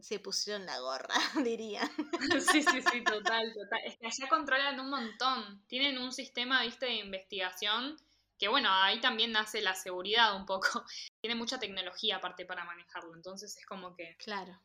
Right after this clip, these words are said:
Speaker 2: te agarran en un toque. <laughs>
Speaker 1: Y vos estuviste también con Madagascar y haciendo gira por Latinoamérica.
Speaker 2: Sí.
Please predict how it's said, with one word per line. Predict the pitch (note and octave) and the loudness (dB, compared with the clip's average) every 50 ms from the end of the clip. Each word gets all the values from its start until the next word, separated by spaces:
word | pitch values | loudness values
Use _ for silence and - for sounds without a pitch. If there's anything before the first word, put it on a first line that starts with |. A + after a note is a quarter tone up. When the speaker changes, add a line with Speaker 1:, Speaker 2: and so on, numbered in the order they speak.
| _ - | _ 0
Speaker 2:
te | G#3 | 2
agarran | G3+ G3+ G#3+ A#3 B3 A#3+ A3+ | 4 4 4 4 4 2 2
en | A3 G#3+ A3 A3+ | 0 -4 -8 -8
un | A3+ | -2
toque. | A3+ G#3 G3 G3 F#3+ A#3 | 0 0 0 0 0 0
<laughs> | A3+ A#3+ A#3 A#3 D#4 C#4 B3 - - - - - - F#4+ - - - G4+ - - A4+ A4 - - A4 A4 - - - - - - C#4 - | 0 2 4 6 6 6 4 2 -4 -6 -8 -2 -2 -2 -2 -2 -8 -12 -4 -2 -2 -2 0 -2 -4 -4 -4 -10 -12 -12 -10 -10 -6 -2
Speaker 1:
Y | D4 E4 | 2 4
vos | G#4+ C5 - | 4 4 4
estuviste | C5+ B4+ - F4 F4+ F#4 F#4 G#4+ | 2 2 2 2 0 2 0 -2
también | - - G#3+ G3+ G#3 A3+ C#4+ F#4+ F4+ C4+ | 0 0 0 0 0 2 2 2 2 2
con | G3 G#3+ G#3 G3+ G3+ - | 0 -2 -2 -2 -2 -2
Madagascar | G#3 G#3 G3+ G#3 G#3 G#3 G3+ G3+ - - _ - C#4+ D#4+ F4 F#4+ G#4+ - - | 0 0 2 2 2 2 0 -2 -4 -8 _ 4 6 8 8 8 4 0 -4
y | A3+ G#3+ | -6 -6
haciendo | G#3 - - D4 D#4 C#4+ - | -6 -6 -8 -4 -4 -4 -4
gira | - - - F#4 F#4 C#4+ G#3+ F#3 E3+ E3 - _ _ | -4 0 2 2 2 4 2 0 0 -4 -10 _ _
por | - F#3+ F#3+ | -10 -8 -6
Latinoamérica. | F#3+ F#3 G3 G3 G3 G#3 B3+ D4+ C#4+ A#3 A3 A3+ G#3+ - - | -6 -6 -8 -8 -6 -4 -2 -2 0 0 2 2 2 0 -2
Speaker 2:
Sí. | - | -6